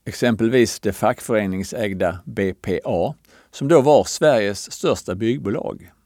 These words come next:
I B P A var läget akut och något riktigt radikalt måste göras. Skanska, Siab, N C C och en del utländska byggbolag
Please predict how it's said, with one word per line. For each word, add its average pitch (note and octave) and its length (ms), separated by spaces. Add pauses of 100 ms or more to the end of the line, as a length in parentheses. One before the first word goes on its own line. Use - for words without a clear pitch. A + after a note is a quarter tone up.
(720)
I C#3+ 100
B C3 160
P D3 140
A D3 120
var A#2+ 120
läget B2+ 400
akut F3 580
och A#2 100
något - 360
riktigt B2 380
radikalt G2+ 760
måste E2+ 300
göras. - 600 (460)
Skanska, B2+ 800
Siab, A2+ 640 (100)
N A2+ 180
C A2 140
C G2+ 360
och G#2 140
en G#2+ 100
del G#2 320
utländska A#2 480
byggbolag A#2+ 640